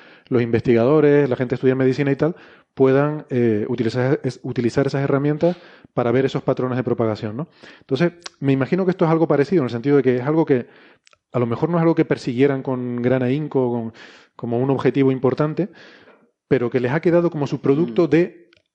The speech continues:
Speaker 1: otra cosa que ellos estaban persiguiendo, ¿no?
Speaker 2: Y hay pasos adelante, que ni siquiera se acaba ahí.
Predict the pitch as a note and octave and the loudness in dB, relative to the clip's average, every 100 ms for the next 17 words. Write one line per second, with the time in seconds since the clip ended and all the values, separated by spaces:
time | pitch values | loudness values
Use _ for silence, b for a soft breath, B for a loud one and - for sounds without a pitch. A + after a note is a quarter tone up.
0 | _ _ _ _ _ D#3+ E3+ E3 E3+ E3 | _ _ _ _ _ -2 2 0 0 -2
1 | D#3 C#3+ C3 C3 C3 B2+ - B2 A2+ G#2 | 0 0 -2 -2 -2 -2 -4 -4 -4 -6
2 | A2+ F3+ - _ _ G3+ D3 A2 G#2+ G2+ | -12 -14 -18 _ _ -12 -4 -4 -2 -2
3 | B2 B2 G2+ F#2 A2+ G2+ - G2+ G2 A2+ | -2 -2 0 -2 -4 -8 -10 -10 -10 -6
4 | A2+ A2+ G2 F#2 G2+ | -6 -4 -4 -4 -6